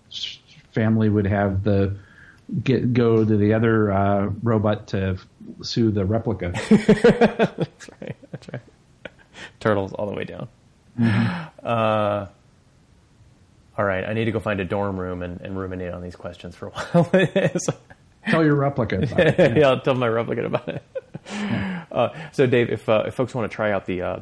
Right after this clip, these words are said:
Speaker 2: the, the replicant service, um, or want links to anything that we've, uh,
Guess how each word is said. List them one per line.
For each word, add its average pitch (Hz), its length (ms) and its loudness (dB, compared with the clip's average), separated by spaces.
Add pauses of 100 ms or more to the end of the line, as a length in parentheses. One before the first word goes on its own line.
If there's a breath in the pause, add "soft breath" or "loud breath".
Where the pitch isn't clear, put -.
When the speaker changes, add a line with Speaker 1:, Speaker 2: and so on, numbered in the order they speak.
Speaker 2:
the, - 340 -8
the 98 100 -12
replicant 92 380 -8
service, 98 540 -8
um, 90 420 -10
or 95 100 -8
want 95 220 -8
links 92 280 -14
to - 240 -14
anything 92 440 -14
that - 120 -12
we've, - 160 -14
uh, 98 80 -8